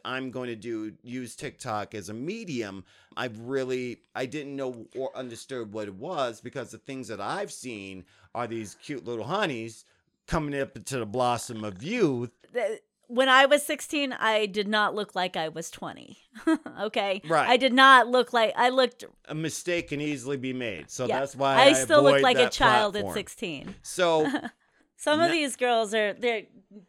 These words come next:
Speaker 2: beautiful makeup, hair, clothing, everything that would suggest femininity, their wo-
Speaker 1: Right.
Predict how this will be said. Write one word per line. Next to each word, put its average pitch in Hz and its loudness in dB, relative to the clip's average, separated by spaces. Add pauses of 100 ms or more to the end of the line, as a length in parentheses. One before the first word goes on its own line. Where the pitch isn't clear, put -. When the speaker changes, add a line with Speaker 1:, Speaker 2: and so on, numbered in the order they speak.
(100)
Speaker 2:
beautiful 269 -8
makeup, 240 2 (240)
hair, 247 4 (340)
clothing, 233 2 (200)
everything 285 0
that 226 0
would 233 -4
suggest - -4 (1300)
femininity, 240 -4
their 214 0
wo- 202 -2
Speaker 1:
Right. 151 2